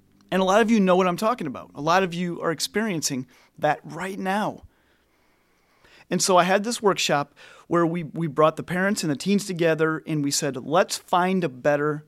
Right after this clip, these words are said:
way." And the whole theme of my talk is there's ten things that we can do, ten ways to pay for college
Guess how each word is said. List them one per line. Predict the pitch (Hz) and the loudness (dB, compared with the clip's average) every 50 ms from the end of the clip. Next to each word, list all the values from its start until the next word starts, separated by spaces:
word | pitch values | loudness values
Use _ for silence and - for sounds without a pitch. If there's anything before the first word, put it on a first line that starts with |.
| _ _ | _ _
way." | - - 120 123 131 110 87 78 - _ _ _ _ _ _ _ _ _ _ _ _ _ _ _ _ _ _ _ _ _ _ _ _ _ _ _ _ _ _ _ _ - | -14 -12 -8 -8 -8 -8 -10 -16 -20 _ _ _ _ _ _ _ _ _ _ _ _ _ _ _ _ _ _ _ _ _ _ _ _ _ _ _ _ _ _ _ _ -6
And | 175 170 | -2 -2
the | 170 | 0
whole | 147 185 202 180 | 0 2 0 0
theme | - - 214 214 202 | 0 0 0 2 2
of | 180 151 143 | 0 -2 -4
my | 160 151 143 | -4 -6 -6
talk | - - 165 170 170 - | -2 0 0 0 0 0
is | 156 135 123 | -4 -6 -4
there's | - 156 156 143 - | -2 -2 -2 -2 -4
ten | - - - 208 262 277 269 | -8 -8 -4 0 2 2 2
things | 254 - 254 240 233 202 180 | 0 0 2 2 2 2 2
that | 185 185 | -2 -2
we | 196 214 208 | 0 0 -2
can | - 214 190 180 | 0 0 -2 0
do, | 175 180 156 131 123 | 0 0 -2 -2 -4
ten | - - - 220 262 277 262 214 | -6 -4 -2 0 2 4 2 4
ways | 170 190 208 247 254 247 | 4 4 4 4 4 2
to | 214 220 214 | 0 -4 -4
pay | - 208 202 | -2 0 -2
for | 208 208 214 | -2 -2 -4
college | - 202 165 156 147 147 147 147 151 - | 0 2 2 2 2 0 -2 -4 -6 -10